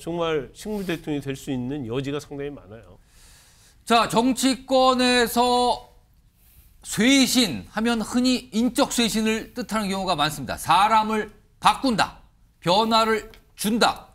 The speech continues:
Speaker 2: 이 의미거든요. 지금 정부에서는 윤석열 대통령도 고민 중인 것이 새로운 총리를 찾고 있다는 얘기가 나오거든요. 그런데 이와 관련해서 야당의 인물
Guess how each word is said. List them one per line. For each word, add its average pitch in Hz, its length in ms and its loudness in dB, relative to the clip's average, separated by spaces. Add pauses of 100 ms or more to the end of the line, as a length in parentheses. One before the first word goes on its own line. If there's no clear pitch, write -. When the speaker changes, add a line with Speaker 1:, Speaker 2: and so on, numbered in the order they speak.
(140)
Speaker 2:
이 208 380 -4
의미거든요. 185 640 -6
지금 208 500 -2 (580)
정부에서는 185 680 -4
윤석열 190 340 -4
대통령도 180 560 -6
고민 175 480 -8
중인 175 400 -8
것이 170 580 -6 (160)
새로운 226 680 -4
총리를 285 640 -6
찾고 - 300 -8
있다는 190 340 -6
얘기가 135 300 -2
나오거든요. 85 920 -8 (300)
그런데 220 480 2 (280)
이와 254 340 4
관련해서 233 1000 0 (600)
야당의 254 1200 4 (180)
인물 254 760 0